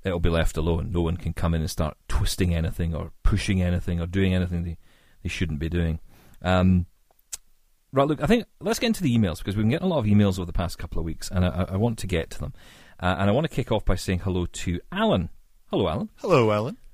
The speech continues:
Speaker 1: Uh, he says, "Hi, guys. It's good to see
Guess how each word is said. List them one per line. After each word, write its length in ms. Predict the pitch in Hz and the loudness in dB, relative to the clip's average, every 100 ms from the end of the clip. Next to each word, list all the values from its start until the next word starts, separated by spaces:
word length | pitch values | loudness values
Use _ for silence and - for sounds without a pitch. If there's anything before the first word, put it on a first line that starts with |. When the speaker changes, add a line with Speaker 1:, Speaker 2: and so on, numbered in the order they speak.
| - _ - | -20 _ -4
Speaker 1:
Uh, 280 | 180 185 180 | 0 2 0
he 80 | |
says, 200 | 190 202 | 0 0
"Hi, 180 | 220 226 | 2 2
guys. 640 | 220 220 214 214 208 - 160 | 4 2 2 0 -2 -6 -6
It's 200 | 147 - | -6 -4
good 160 | 196 | -4
to 60 | - | -2
see 320 | 196 185 | -2 -2